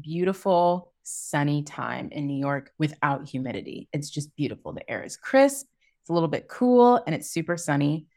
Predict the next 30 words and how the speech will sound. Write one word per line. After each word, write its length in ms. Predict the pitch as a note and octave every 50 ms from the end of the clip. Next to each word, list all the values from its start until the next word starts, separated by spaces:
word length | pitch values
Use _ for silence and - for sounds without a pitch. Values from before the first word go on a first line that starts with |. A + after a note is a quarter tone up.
| _ _ _ _ _ _ _ _ _ _
Take 260 | - - F#3+ - - B3
a 60 | A3
day, 540 | F#3+ G3+ F#3 F3+ E3+ E3+ F#3 F3+ F#3 F#3+ _ _ _ _ -
get 140 | D3+ D3
a 40 | D3+
coffee, 720 | D3+ - - A3 G#3 G3+ G3+ G3+ - G#3 G3 G3+ G3+ G3 _ _
get 140 | - - F#3
a 40 | D#3
bagel, 720 | D3 - E3 E3 F3 F3+ F3 F3 F3+ F3 F3 F3 F3 F3 _ _ _ _ -
and 160 | - D3 C#3+ C#3+
then 120 | C#3+ C#3+
just 220 | D3 D3 - -
hit 300 | - - - E3+ E3+ -
the 80 | F#3 F3
thrift 300 | E3+ - D3 D3+ D#3 D3+
stores. 440 | - - C#3+ B2+ B2 B2 - - - -
Just 200 | - D3+ D3+ -
go 120 | - C3+
to 60 | C3+ C#3
Greenpoint, 840 | C#3 F3 E3+ G3 A3 A3+ A#3 A3+ A#3 A#3 G#3+ G#3 G3+ G3+ F#3 -
go 140 | F3 E3+ D#3
to, 240 | E3+ F3 D#3+ - - - E3 -
go 180 | - G#3 A3 A#3
to 80 | C4
your 140 | C4+ B3 A#3
favorite 420 | A3+ - G#3+ G#3 G#3+ A#3 - - -
place, 400 | - F#3+ F#3+ F#3+ F#3+ F#3+ F#3+ -
wherever 340 | E3+ D#3+ E3+ G#3 A#3 C4 B3+ _ -
you 120 | B3 G3+
live, 300 | F3 F3 F3 E3+ E3+ E3+